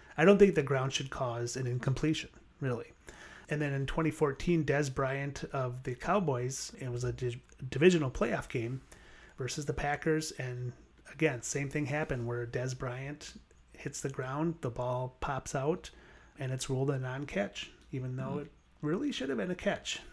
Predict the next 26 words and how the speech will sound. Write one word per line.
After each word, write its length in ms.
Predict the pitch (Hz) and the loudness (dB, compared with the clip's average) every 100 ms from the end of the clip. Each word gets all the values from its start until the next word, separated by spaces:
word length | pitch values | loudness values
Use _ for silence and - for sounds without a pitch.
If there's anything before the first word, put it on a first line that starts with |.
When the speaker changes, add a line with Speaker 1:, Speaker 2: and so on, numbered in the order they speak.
| - | -12
Speaker 1:
So 340 | - 123 113 - - - - | -8 -6 -6 -10 -20 -20 0
you 140 | 170 | 2
see 180 | 156 220 | 4 4
this 180 | 226 226 | 4 4
a 40 | 214 | 4
lot. 500 | 170 143 160 - - - | 2 2 0 -4 -12 -8
You 100 | 151 | -4
know, 80 | 131 | -4
you'll 180 | 131 139 | -2 -2
see 180 | - 151 | 0 0
this 420 | 147 139 - - - | 0 0 -2 -8 -14
a 40 | - | -18
few 200 | - 156 | -4 -2
times 280 | 156 151 143 | 0 -2 -2
a 60 | 135 | 0
year 220 | 135 143 | 0 0
for 180 | - 120 | -2 -6
sure, 460 | - 131 131 156 - - - - - - - - | -4 -4 -2 -2 -2 -18 -20 -20 -20 -20 -20 -4
where 180 | 143 123 | -2 0
a 120 | 120 | -4
player 380 | - 143 131 135 | -4 -2 0 0
will 440 | 131 123 123 120 120 - | 0 -2 -2 -4 -6 -10
catch 260 | - 139 - | -8 -6 -2
the 80 | 156 | -2
ball 280 | 139 139 143 | 0 -2 -2
cleanly. 720 | - 147 147 160 175 202 | -4 0 2 2 2 0